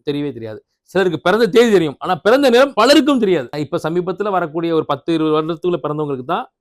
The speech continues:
எல்லாருக்குமே ஓரளவுக்கு பிறந்த நேரம் தெரியுது. ஒரு எழுபதுகள்ல, அறுபதுகள்ல பிறந்தவங்க, இல்ல எண்பது, அது வரைக்கும் கூட பாத்தீங்கன்னா, நேரம் குறிச்சு வைக்க முடியாம போயிடுது, அவங்களுக்கு தெரியல.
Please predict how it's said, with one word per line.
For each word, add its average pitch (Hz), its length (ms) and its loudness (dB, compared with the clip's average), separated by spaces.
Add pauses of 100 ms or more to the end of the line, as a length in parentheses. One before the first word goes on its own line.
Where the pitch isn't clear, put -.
எல்லாருக்குமே 175 520 -4
ஓரளவுக்கு 156 680 -4
பிறந்த 156 320 -6
நேரம் 160 380 -4
தெரியுது. 123 280 -8 (520)
ஒரு 135 260 -2
எழுபதுகள்ல, 160 640 0
அறுபதுகள்ல 151 560 -2
பிறந்தவங்க, 127 500 -10
இல்ல 131 200 -14
எண்பது, 151 600 -8
அது 139 180 -6
வரைக்கும் 165 260 -2
கூட 170 140 -6
பாத்தீங்கன்னா, 147 320 -14
நேரம் 190 360 -6
குறிச்சு 190 200 -6
வைக்க 156 220 -8
முடியாம 131 420 -12
போயிடுது, 127 340 -12 (360)
அவங்களுக்கு 143 420 -2
தெரியல. 156 220 0